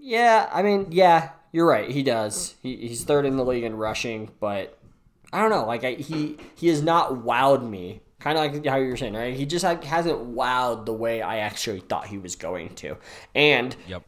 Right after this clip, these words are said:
Speaker 1: it's only gonna get worse, his stats, with Le'Veon Bell there,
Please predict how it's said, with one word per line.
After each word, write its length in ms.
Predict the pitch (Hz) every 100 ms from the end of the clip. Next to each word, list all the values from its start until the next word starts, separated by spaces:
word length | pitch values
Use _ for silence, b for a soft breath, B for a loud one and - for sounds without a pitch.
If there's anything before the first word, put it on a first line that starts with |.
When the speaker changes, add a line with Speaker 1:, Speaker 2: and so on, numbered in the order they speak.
| -
Speaker 1:
it's 160 | 156 175
only 240 | 180 185
gonna 180 | 170 160
get 220 | 139 120
worse, 480 | 113 110 131 117 -
his 160 | 120 104
stats, 760 | - 117 95 85 - - - - _ _
with 220 | - 117 104
Le'Veon 480 | 107 101 92 90
Bell 220 | 92 90 82
there, 320 | 95 67